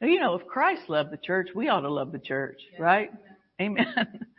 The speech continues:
Speaker 1: That ought to be a high priority for us because we see here Christ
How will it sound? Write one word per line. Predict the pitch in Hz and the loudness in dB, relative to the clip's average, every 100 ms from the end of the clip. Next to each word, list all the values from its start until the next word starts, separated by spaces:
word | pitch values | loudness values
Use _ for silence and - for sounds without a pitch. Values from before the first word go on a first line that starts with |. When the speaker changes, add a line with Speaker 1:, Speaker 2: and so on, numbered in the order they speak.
| 269 240 _ _ | -16 -16 _ _
Speaker 1:
That | - 269 | 12 12
ought | 269 220 | 12 8
to | 202 | 6
be | 196 | 6
a | 185 | 6
high | 208 254 277 | 10 10 8
priority | 220 202 220 214 160 | 6 6 8 6 4
for | 151 143 | 0 2
us | 143 156 170 - _ - - | 4 4 0 -12 _ -20 -4
because | 180 190 175 | -2 0 0
we | 165 175 | 0 -2
see | - 196 | -2 -4
here | 190 220 202 170 | -2 0 2 2
Christ | 170 - 202 170 139 | 0 2 4 6 4